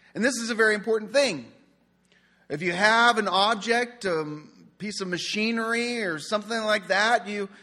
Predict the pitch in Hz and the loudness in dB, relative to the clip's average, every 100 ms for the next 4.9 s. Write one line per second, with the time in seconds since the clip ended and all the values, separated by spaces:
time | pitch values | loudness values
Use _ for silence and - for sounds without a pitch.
0 | - _ _ - - - 165 165 202 220 | -20 _ _ -18 -18 -18 -16 -8 -4 -2
1 | 240 262 302 311 202 180 208 240 269 247 | -2 0 4 4 4 0 -2 -6 -8 -2
2 | 311 320 214 175 226 240 220 247 254 269 | 0 0 -4 0 0 0 -2 -2 -2 -6
3 | 262 254 294 302 226 139 113 143 180 247 | -6 -4 -2 -2 -2 -6 -12 -10 -8 -6
4 | 240 285 262 277 330 302 180 135 | 0 0 0 -2 0 2 0 -4